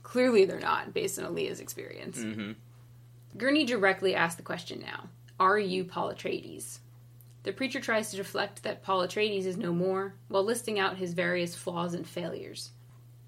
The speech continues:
Speaker 1: But Gurney insists that the preacher speaks with Paul's voice, and the preacher asks whether Gurney intends to test him as well. Gurney turns back to Leto,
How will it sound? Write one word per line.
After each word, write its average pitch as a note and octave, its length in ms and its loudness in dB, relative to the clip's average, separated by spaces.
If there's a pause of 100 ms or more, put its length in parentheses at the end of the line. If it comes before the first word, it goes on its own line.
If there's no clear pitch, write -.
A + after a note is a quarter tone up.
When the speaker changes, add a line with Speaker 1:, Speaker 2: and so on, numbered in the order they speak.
(140)
Speaker 1:
But G3 100 2
Gurney A3 260 2
insists A3 340 -2
that F#3+ 100 -8
the F#3+ 60 -2
preacher G3+ 280 -6
speaks G3 300 -8
with F3+ 160 -6
Paul's F#3 260 -2
voice, F3 460 -2 (400)
and F#3+ 120 -4
the F3+ 40 0
preacher G3 320 -2
asks F#3 300 0
whether F3+ 200 2
Gurney F3+ 300 0
intends F3 380 -2
to E3+ 80 -10
test E3+ 280 -8
him G3+ 180 -4
as F3+ 140 -6
well. - 320 -8 (880)
Gurney E4 260 6
turns B3 280 0
back G3+ 180 4
to F#3+ 80 2
Leto, E3+ 460 2